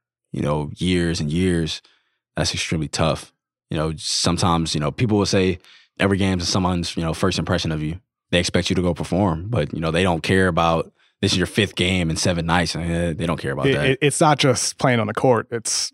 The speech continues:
Speaker 2: practicing, it's film sessions,
Speaker 1: Practicing,
Speaker 2: it's traveling. Tra-,
Speaker 1: all of it.
Speaker 2: traveling is something
Speaker 1: Traveling
Speaker 2: that,
Speaker 1: is the
Speaker 2: yeah.
Speaker 1: biggest part, just 'cause, you know, you probably won't get the rest that you, you know, you wanted or,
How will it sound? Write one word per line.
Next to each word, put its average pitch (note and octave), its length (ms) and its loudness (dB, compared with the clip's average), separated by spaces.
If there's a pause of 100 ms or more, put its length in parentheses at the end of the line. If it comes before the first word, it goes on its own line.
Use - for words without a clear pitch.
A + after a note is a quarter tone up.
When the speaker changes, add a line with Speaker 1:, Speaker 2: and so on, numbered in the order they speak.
Speaker 2:
practicing, B2 400 2
it's A#2 160 -2
film B2 220 2
sessions, A2 480 0
Speaker 1:
Practicing, G#2+ 220 2
Speaker 2:
it's D#2 80 -2
traveling. A#2 480 4
Tra-, C#3+ 140 6
Speaker 1:
all F3+ 100 6
of F3 40 2
it. E3 40 4
Speaker 2:
traveling F#3 400 6
is C#3+ 240 4
something - 400 -2
Speaker 1:
Traveling C3+ 320 6
Speaker 2:
that, C3+ 80 4
Speaker 1:
is A2 100 4
the C3 80 2
Speaker 2:
yeah. C#3+ 140 2
Speaker 1:
biggest G#2 400 2
part, G2+ 320 2
just - 160 -6
'cause, F#2+ 180 0
you G2 60 0
know, E2+ 260 2 (380)
you G#2 60 -2
probably G#2+ 240 4
won't G2+ 180 2
get G2 100 0
the F#2 60 -2
rest F2 220 0
that E2+ 180 -2
you, E2+ 120 0
you E2 200 -2
know, E2+ 160 -2
you D#2 160 -6
wanted D#2+ 560 -4
or, A#1+ 360 -4